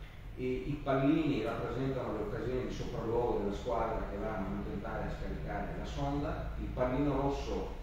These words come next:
la data di campionamento per la destinazione al laboratorio di analisi, e tutti i picchi che vedete correlati con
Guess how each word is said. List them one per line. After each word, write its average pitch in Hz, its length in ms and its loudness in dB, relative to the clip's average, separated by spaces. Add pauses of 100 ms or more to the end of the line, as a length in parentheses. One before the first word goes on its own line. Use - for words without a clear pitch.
la 117 80 0
data 123 440 2
di 101 80 0
campionamento 110 880 -2
per 101 440 -4 (240)
la - 80 -2
destinazione - 760 -2
al 98 80 0
laboratorio - 600 -2
di - 100 -2
analisi, 151 580 0 (640)
e - 360 0
tutti - 280 0
i - 40 4
picchi - 500 -4
che 131 140 2
vedete - 560 2 (400)
correlati 147 720 4 (160)
con 131 340 2